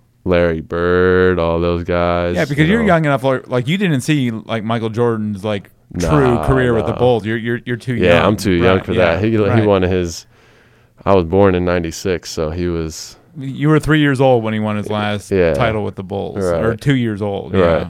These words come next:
Speaker 1: yeah.
Speaker 2: right.
Speaker 1: So, I
Speaker 2: So
Speaker 1: mean, I grew up on LeBron, and that's my favorite player. So, um, you know, it's
Speaker 2: Were,
Speaker 1: been
Speaker 2: were you,
Speaker 1: fun to
Speaker 2: were, were you
Speaker 1: watch.
Speaker 2: primarily LeBron? Was, was w-, w-, when you were taking that shot in the driveway or playing with your
Speaker 1: Uh,
Speaker 2: friends, were you LeBron, or, um, or were you,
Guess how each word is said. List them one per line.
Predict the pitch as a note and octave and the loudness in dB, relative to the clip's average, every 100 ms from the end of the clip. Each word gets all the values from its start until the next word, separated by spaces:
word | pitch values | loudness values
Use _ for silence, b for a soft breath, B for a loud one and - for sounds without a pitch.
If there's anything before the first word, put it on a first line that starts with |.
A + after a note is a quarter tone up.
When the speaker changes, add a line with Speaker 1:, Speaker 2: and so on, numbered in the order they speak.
| D2+ - | -10 -6
Speaker 1:
yeah. | G#2+ | -4
Speaker 2:
right. | F#2+ F2 | -4 -6
Speaker 1:
So, | - | -4
I | E2 F2 | 0 2
Speaker 2:
So | - | 2
Speaker 1:
mean, | F2 | 0
I | F2 F#2 | 0 2
grew | F2+ E2+ | 2 0
up | E2 | 0
on | D#2 D2 | -4 -4
LeBron, | B1+ D2+ E2 D2+ D#2+ E2+ | -6 -2 -2 -2 -6 -8
and | E2+ E2 | -8 -6
that's | D#2+ D#2+ E2 | -6 -8 -8
my | E2 | -8
favorite | - D#2+ D#2 | -6 -8 -6
player. | F2 E2 E2 | -4 -2 -4
So, | D#2 E2 D2+ E2 _ b b b b b b | -6 -6 -6 -6 _ b b b b b b
um, | - C#2+ C2 E2 - - - | -12 -10 -10 -10 -12 -14 -12
you | C#2+ | -10
know, | B2 | -4
it's | D3 | 0
Speaker 2:
Were, | D3+ | 2
Speaker 1:
been | D3 | 4
Speaker 2:
were | D3+ | 4
you, | |
Speaker 1:
fun | D3 | 4
to | C#3+ | 2
Speaker 2:
were, | C#3+ | 2
were | C#3 C#3+ | 2 2
you | C#3 | 0
Speaker 1:
watch. | - | -2
Speaker 2:
primarily | C#3 C3 B2+ B2 | -2 0 0 -2
LeBron? | A#2 G#2+ A2 A2+ B2 | -4 -4 -2 -2 -4
Was, | A2+ F#2+ G2+ | -6 -8 -10
was | G#2 A2 G#2 | -8 -8 -8
w-, | G2 G2 D#2+ - - G#2 | -12 -14 -14 -14 -12 -12
w-, | - A2 | -10 -8
when | A2+ | -4
you | A#2 A2 | -4 -4
were | A2+ | -4
taking | B2 A#2 A2 | -4 -4 -4
that | G#2 | -6
shot | A#2+ A2+ | -4 -6
in | G#2+ | -6
the | |
driveway | G2+ G#2 G#2 G#2 G#2+ A2 | -6 -4 -4 -6 -4 -4
or | G#2+ | -4
playing | - A#2+ G#2+ | -2 0 2
with | G#2 | 4
your | G#2 | 4
Speaker 1:
Uh, | |
Speaker 2:
friends, | G#2 A2+ G#2+ | 2 0 -2
were | |
you | A2+ A2 | -4 -4
LeBron, | G#2 G2+ G2+ A2 A#2+ B2 - | -4 -6 -6 -4 -6 -8 -10
or, | G2 F#2+ F#2 | -8 -8 -8
um, | F2 F#2+ G2 | -10 -10 -8
or | G#2 A2 | -6 -4
were | A#2 | -2
you, | A#2 A#2 | -4 -4